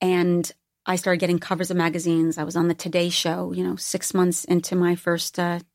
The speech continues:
you know, after I'd graduated my teacher's training. I didn't know anything.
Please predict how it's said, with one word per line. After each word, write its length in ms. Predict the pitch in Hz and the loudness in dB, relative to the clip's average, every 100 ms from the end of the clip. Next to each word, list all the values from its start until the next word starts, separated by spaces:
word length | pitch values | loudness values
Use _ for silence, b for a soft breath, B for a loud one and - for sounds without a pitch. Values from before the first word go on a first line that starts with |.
| _ | _
you 100 | 190 | -4
know, 160 | 185 180 | -2 -2
after 220 | 180 185 | -4 -2
I'd 180 | 180 180 | -2 0
graduated 420 | 175 170 180 175 | 0 0 0 0
my 80 | 180 | 0
teacher's 300 | 165 165 180 | -2 -8 -8
training. 360 | - 185 180 170 | -2 0 0 0
I 80 | |
didn't 140 | 190 196 | -2 -2
know 120 | 185 - | -4 -2
anything. 520 | 196 196 185 185 165 | 0 0 -2 -6 -8